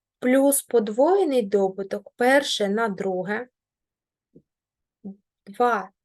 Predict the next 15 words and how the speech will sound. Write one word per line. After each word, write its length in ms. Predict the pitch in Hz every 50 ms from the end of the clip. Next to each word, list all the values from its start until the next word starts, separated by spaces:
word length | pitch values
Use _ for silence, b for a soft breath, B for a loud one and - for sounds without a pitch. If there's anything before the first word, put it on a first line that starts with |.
| _
тангенс 720 | - 226 226 233 233 214 202 - 185 180 170 170 - - -
альфа 540 | 214 196 190 190 196 202 - - 247 247 - B B B B B B _
плюс 420 | - 214 214 226 254 302 381 - -
квадрат 640 | - - 269 262 240 226 240 247 240 240 247 - - - _ _ -
другого 680 | 190 180 202 202 196 190 185 185 185 208 208 208 - -
одночлена. 760 | 208 196 202 202 196 196 - - 185 180 180 180 185 185 180 _ _ _ _ _ _ _ _ _ _ _ _ _ _ _ _ _ _ _ _ _ _ _ _ _ _ _ _ _ _ _ _ _ _ _ _ _ _ _ _ _ -
Дані 280 | 214 214 208 190 185 185
формулки 460 | - - 339 392 415 415 392 - 392
можна 280 | 381 381 370 381 370 339
подивитися 640 | 311 302 262 277 262 269 277 277 277 269 - - 247
в 340 | 247 - - - _ _ -
повторенні 460 | - 190 - - 160 165 220 294 277
шкільного 360 | 277 - - 196 180 180 170
курсу 280 | 175 208 202 - - 208
математики, 680 | 190 190 190 190 185 185 175 175 - - - - 190